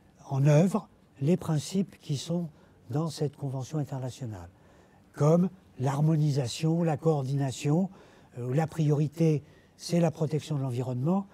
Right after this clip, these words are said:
et il s'agit que les acteurs économiques, que les acteurs sociaux, que la société civile intègrent, c'est l'idée d'intégration,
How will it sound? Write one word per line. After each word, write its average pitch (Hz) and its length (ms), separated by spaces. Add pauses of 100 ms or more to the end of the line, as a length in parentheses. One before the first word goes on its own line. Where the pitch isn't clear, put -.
(260)
et 135 120
il 147 100
s'agit 156 500 (380)
que 139 80
les 135 200
acteurs 156 340
économiques, 160 640 (480)
que 131 100
les 131 200
acteurs 143 320
sociaux, 170 540 (380)
que 131 60
la 135 160
société 160 500
civile 160 540 (420)
intègrent, 190 600 (180)
c'est - 160
l'idée 139 300
d'intégration, 147 840